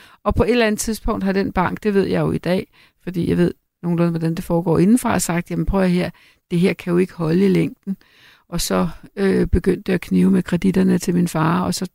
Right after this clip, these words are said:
som sagt, tog han nogle forkerte beslutninger, og så, så gik han på rumpen. Og så havde han virkelig været uklog, for han havde drevet det som en enkeltmandsvirksomhed, og det vil sige, han gik jo personligt konkurs.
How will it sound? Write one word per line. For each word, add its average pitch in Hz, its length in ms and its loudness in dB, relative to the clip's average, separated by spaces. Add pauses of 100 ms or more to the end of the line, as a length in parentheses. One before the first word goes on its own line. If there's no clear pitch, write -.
som 185 180 -4
sagt, - 340 -4
tog - 260 -6
han 190 100 2
nogle 175 140 0
forkerte 170 380 -2
beslutninger, 175 640 -2
og 165 100 0
så, 175 200 2 (420)
så 185 140 -4
gik 180 200 -4
han 180 160 0
på 170 160 4
rumpen. 165 440 -2 (600)
Og 170 120 -2
så 214 120 0
havde 202 240 2
han 190 300 0 (1080)
virkelig 220 480 0
været 170 320 -4 (300)
uklog, 208 520 2 (360)
for - 120 -6
han 196 120 2
havde 185 160 4
drevet 175 340 0
det 220 100 -6
som 185 140 -6
en 175 140 -4 (100)
enkeltmandsvirksomhed, 180 1080 -2 (300)
og 180 120 -4
det 185 100 2
vil 185 80 2
sige, 190 120 0
han 185 100 0
gik 185 220 -10
jo 180 100 -6
personligt 202 720 -4
konkurs. - 640 -12